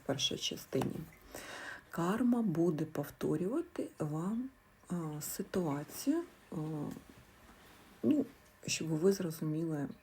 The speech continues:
а, ваш урок, кармічний урок.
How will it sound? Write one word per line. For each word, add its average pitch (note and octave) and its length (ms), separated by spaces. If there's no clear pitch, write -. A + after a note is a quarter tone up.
а, D#3+ 60
ваш D#3+ 280
урок, - 400
кармічний - 560
урок. - 340